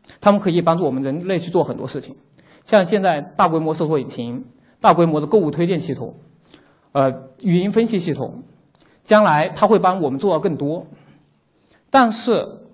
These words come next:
机器和我们是什么关系呢？我觉得机器当然是非常重要的，但是，嗯，美国，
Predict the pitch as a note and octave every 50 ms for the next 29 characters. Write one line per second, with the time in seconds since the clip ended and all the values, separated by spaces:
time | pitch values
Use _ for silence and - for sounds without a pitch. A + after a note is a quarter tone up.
0 | _ _ _ _ _ _ _ _ _ _ _ - A#3+ C4 B3 - - B3 F#3 -
1 | - - - - - G3+ G#3 F3 D3 B2+ B2 C3 C3 C3+ D3 - - G3 D#3 C3
2 | B2 B2+ C#3+ D3 D3+ D3+ D#3 D3 C#3+ C3+ - - - _ _ _ _ _ _ _
3 | _ _ _ _ _ _ _ _ _ _ _ _ _ _ _ _ _ _ _ _
4 | _ _ _ _ _ _ _ F#3+ E3 D3+ D#3 F#3 G3 G#3 G3 - - - - -
5 | - D4 C#4 - - A3+ G#3+ G#3 G#3 G#3+ G#3+ G#3 - A3+ G#3 F#3+ F#3+ G3 A#3+ G3
6 | D#3+ B2 A2 - - - - - _ _ _ _ _ _ _ _ _ _ _ _
7 | _ A#3+ A3+ G#3+ - G#3 F3 E3 - - - - _ _ _ _ - D3 C#3+ C3+
8 | C3 C3 C3 C3 C3 C#3+ C#3+ - - _ _ _ _ _ _ - D#3 D3+ B2+ C#3+
9 | - D3+ D#3 E3+ F#3+ G#3 - - - - -